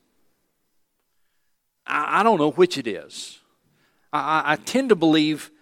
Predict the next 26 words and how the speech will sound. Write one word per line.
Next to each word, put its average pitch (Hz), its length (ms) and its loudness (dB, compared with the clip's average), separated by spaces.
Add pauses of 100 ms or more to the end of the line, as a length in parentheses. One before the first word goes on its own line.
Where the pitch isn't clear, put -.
that 143 100 -4
it 139 100 -4
might 165 340 2
be 139 120 0
the 127 100 -8
fact 123 420 -2
that 131 180 0 (320)
this 160 240 0
was 151 180 -4
not 160 240 2
really 151 300 4
an 127 160 -8
act 139 240 -6
of 123 100 -12
repentance, 127 720 -8
but 131 340 0 (440)
just - 220 -2
the 151 80 -8
terrified 180 640 4
realization 143 800 2 (240)
that 123 140 -14
Christ 127 760 -2 (560)
and 127 180 -10
not 151 280 0
the 135 160 -6
Antichrist 107 1000 -6